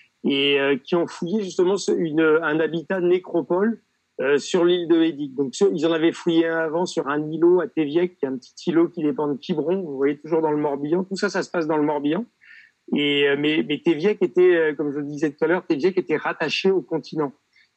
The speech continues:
Et en revanche, l'île de Hédic était vraiment une île déjà à cette époque-là. Elle a dû se détacher, euh, presque mille ans avant l'occupation humaine. Et ce qui est assez intéressant, c'est qu'on a vraiment une occupation assez pérenne avec une nécropole.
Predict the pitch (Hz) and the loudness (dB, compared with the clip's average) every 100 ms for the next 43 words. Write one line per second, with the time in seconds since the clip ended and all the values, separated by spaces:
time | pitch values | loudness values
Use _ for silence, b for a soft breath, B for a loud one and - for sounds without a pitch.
0 | - 143 151 143 151 170 220 190 175 160 | -4 -2 0 0 0 0 0 -2 0 2
1 | 156 151 202 226 - 262 240 180 208 202 | 2 0 -2 -4 -2 -2 -2 -4 -2 -2
2 | 185 196 190 156 139 160 143 139 143 139 | -2 -4 -4 -2 -2 -2 -4 -4 -2 0
3 | 127 214 226 165 143 135 139 143 120 - | 0 0 0 -2 -6 -4 -4 -4 -4 -2
4 | 156 139 123 - - 131 139 160 170 170 | 0 0 -2 -12 -8 -8 -6 -4 -2 -2
5 | 135 143 139 123 143 135 - 127 123 170 | -4 -2 -2 -4 -6 -6 -4 -4 -2 -2
6 | 254 - b b b b - - - - | -2 -4 b b b b -8 -8 0 0
7 | - 175 156 165 147 160 240 185 175 151 | 0 -2 0 0 0 -2 -4 -4 -4 -2
8 | 143 120 156 165 202 190 147 - 139 131 | -2 -2 -2 0 2 2 0 -4 -6 -6
9 | - 165 139 156 - 147 143 180 175 135 | -4 -4 -4 -4 -2 -2 0 0 0 -2
10 | - 147 143 147 - 135 156 208 247 | -4 -6 -4 -2 -2 0 2 0 0